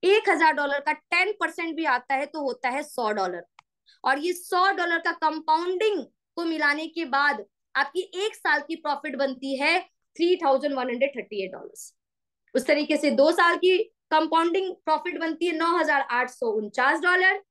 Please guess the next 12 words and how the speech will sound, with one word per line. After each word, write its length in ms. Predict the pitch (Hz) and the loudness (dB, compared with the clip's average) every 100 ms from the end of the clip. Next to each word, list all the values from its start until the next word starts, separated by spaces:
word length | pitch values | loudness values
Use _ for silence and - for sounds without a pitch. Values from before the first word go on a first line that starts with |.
| _ _ | _ _
इस 140 | 320 349 | -10 -6
तरीके 300 | 339 330 302 | -8 -8 -12
से 140 | 311 | -12
तीन 420 | 311 - 415 480 | -12 2 4 4
साल 300 | 523 392 339 | 2 0 0
का 120 | 320 320 | -2 -4
कंपाउंडिंग 600 | 311 294 285 294 294 302 | -2 -4 -2 -2 -2 -2
बोनस 220 | 285 285 285 - | -2 -4 -8 -4
थर्टी 460 | 339 349 _ 466 453 | -4 -4 _ 6 6
थाउजेंड 360 | 415 349 339 349 | 4 -2 -2 -2
नाइन 220 | 311 311 | 0 0
हंड्रेड 280 | 311 311 | -4 -6